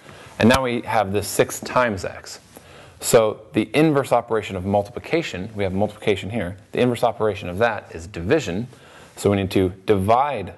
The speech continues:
both sides by six. So we have multiplication, we need to do the inverse of that, which is division. So six over six just gives us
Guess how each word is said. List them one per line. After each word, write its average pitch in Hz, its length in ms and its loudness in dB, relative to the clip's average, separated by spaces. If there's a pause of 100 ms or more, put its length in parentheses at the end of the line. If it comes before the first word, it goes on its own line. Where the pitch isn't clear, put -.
(140)
both 92 180 -10
sides - 300 -8
by - 160 -6
six. - 480 -14 (2500)
So - 180 6
we 104 100 4
have 101 300 0 (240)
multiplication, 123 600 2
we 107 80 0
need 95 120 -2
to 92 200 -6
do 101 180 -2
the - 80 -2
inverse 127 320 0
of 95 60 -2
that, 98 200 2
which 90 140 -10
is 85 140 -12
division. 98 480 -2 (260)
So - 140 -2
six - 260 2
over 104 160 4
six - 280 -2
just - 300 -2
gives 92 160 -2
us 87 140 -8